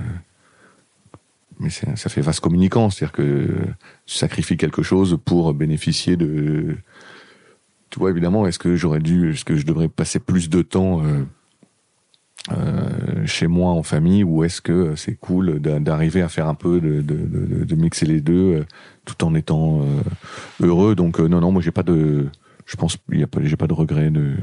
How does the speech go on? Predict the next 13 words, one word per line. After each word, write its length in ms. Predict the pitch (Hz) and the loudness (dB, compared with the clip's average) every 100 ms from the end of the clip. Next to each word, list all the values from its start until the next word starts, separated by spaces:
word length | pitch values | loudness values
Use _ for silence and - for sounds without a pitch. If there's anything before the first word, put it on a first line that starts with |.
| - | -4
d'avoir, 300 | - 76 73 | -4 -2 -2
euh, 60 | 76 - 117 - _ _ _ _ _ _ _ _ | -2 -4 -8 -12 _ _ _ _ _ _ _ _
choisi, 600 | - - 73 76 80 80 | -10 -2 0 2 4 4
euh, 180 | 73 76 87 _ _ _ _ _ _ _ _ - | 2 -2 -4 _ _ _ _ _ _ _ _ -2
une 160 | 92 | -2
tournée 500 | 90 92 82 82 82 | 2 0 2 2 4
ou 240 | 80 80 76 | 2 2 0
un 320 | 78 80 80 - | 0 0 -2 -4
projet, 480 | - 82 80 85 | 0 0 2 4
euh, 200 | 87 78 73 - - - - - - _ _ - | 4 2 0 -6 -20 -20 -20 -20 -20 _ _ -4
euh, 40 | - - | -4 0
plutôt 280 | - - | 0 2
que, 120 | 82 | 2